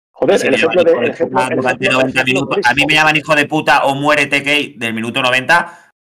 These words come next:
Speaker 2: pues, a ver, ¿eh? Y celebrar el gol como era. Porque para eso está el árbitro, para sacarme amarilla o roja.
Speaker 1: Mira, dice Montercua que el otro día Iván, eh, cuando está en el, en el fondo de la cultu, le dice de todo y no,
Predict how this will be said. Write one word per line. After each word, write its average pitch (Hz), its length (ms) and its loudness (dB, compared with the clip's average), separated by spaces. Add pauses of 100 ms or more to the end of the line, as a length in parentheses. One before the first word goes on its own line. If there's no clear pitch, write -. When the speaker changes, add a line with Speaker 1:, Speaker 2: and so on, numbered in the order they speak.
(140)
Speaker 2:
pues, - 160 -20
a 113 160 2
ver, 85 100 -12
¿eh? 117 240 -16
Y - 120 -8
celebrar 92 380 -4
el 104 80 -2
gol 107 160 -4
como 110 220 -4
era. 80 220 -18 (520)
Porque 98 200 -6
para 95 120 -6
eso 98 100 -10
está 104 120 -12
el 101 60 -2
árbitro, 104 240 -2
para 98 100 -6
sacarme 92 260 -6
amarilla 101 380 -4
o 78 60 -6
roja. - 340 -20 (560)
Speaker 1:
Mira, 139 240 -2
dice 147 240 -4
Montercua 170 600 0
que 165 240 2
el 143 80 2
otro 147 180 -4
día 156 240 0
Iván, 160 280 0 (600)
eh, 127 180 -4
cuando 131 240 -4
está 143 280 0
en 147 160 -4
el, 143 640 0
en 139 120 -4
el 135 100 -2
fondo 156 280 0
de 151 60 4
la 139 100 2
cultu, 170 320 -6
le 151 100 2
dice 135 160 -4
de 147 80 -4
todo 165 160 2
y 156 40 -2
no, 147 80 -2